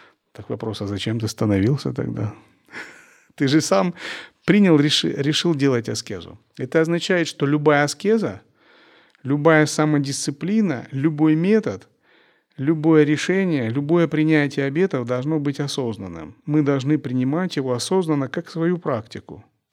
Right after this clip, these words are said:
Только как свою практику и никак не более. Это нельзя принимать как что-то навязанное, как что-то делает, то, что все делают за компанию. Это всегда должен быть личный выбор, личное решение.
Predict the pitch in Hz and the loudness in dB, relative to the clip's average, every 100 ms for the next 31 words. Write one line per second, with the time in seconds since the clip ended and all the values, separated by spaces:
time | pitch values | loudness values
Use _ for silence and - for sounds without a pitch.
0 | _ 202 214 185 151 160 - 160 170 151 | _ 6 6 4 -2 -2 0 0 0 0
1 | 147 151 147 131 120 117 131 131 123 113 | -2 -2 -8 -6 -6 -6 -10 -6 -6 -6
2 | 92 82 - _ _ - - - - - | -8 -12 -16 _ _ -20 -20 -20 -20 -20
3 | _ - 135 151 156 147 185 180 143 139 | _ -8 -4 0 0 2 2 2 0 0
4 | 143 139 - 113 - - - 113 117 101 | 0 -2 -6 -12 -10 -12 -10 -10 -10 -10
5 | - _ _ _ _ _ _ _ _ - | -12 _ _ _ _ _ _ _ _ -20
6 | _ 131 123 139 143 135 135 123 117 113 | _ -8 -2 2 2 0 -2 -4 -6 -8
7 | - 131 123 - - 139 123 113 104 123 | -8 -8 -8 -10 -10 -6 -6 -6 -4 -4
8 | 120 107 98 98 151 151 - 113 - 143 | -4 -4 -8 -4 -2 -2 -4 -4 -4 -2
9 | 143 131 113 110 107 120 127 123 135 127 | -2 -2 -4 -4 -6 -4 -4 -2 -2 -4
10 | 113 107 156 160 147 180 185 208 180 156 | -4 -6 -6 -6 -4 -4 -2 -2 0 -2
11 | 151 151 151 - 143 180 - 175 185 175 | -2 -2 -4 -2 0 0 2 2 4 4
12 | 143 151 - 151 143 143 - 113 90 - | 2 0 -2 2 2 0 -6 -10 -14 -18